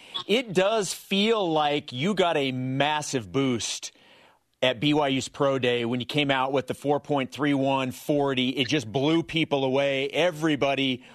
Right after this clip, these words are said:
was talking about that. How much of a game changer do you think your Pro Day was in terms of how everything played out?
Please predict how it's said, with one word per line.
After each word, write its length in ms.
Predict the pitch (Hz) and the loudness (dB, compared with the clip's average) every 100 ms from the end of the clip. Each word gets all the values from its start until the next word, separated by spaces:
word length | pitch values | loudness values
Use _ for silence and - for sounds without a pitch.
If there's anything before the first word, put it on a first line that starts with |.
| - | -6
was 180 | 131 131 | -4 -2
talking 540 | - 151 165 - 139 | 0 0 0 0 0
about 260 | 120 123 117 | 2 0 0
that. 240 | 123 117 - - - - | 0 0 -8 -20 -20 -16
How 260 | - 202 - | 0 0 2
much 280 | 233 - | 0 -2
of 80 | 175 | -4
a 40 | 160 | -2
game 460 | 120 147 156 165 | 0 0 0 -2
changer 500 | - 147 135 117 127 | -2 -2 -2 -2 -4
do 140 | 113 117 | -2 -2
you 160 | 160 | -2
think 340 | - 180 160 135 | 0 -2 -2 0
your 220 | 143 147 | 0 -2
Pro 320 | - 147 147 | 0 0 2
Day 200 | 135 135 | 0 0
was 540 | 120 131 131 127 117 | 2 2 2 2 0
in 140 | 131 123 | -2 -4
terms 300 | - 147 123 | -2 -2 -2
of 80 | - | -2
how 240 | 117 127 | 0 2
everything 420 | 117 117 - 113 | 0 -2 -4 -6
played 260 | 101 113 104 | -2 -2 0
out? 280 | 98 80 | 0 -2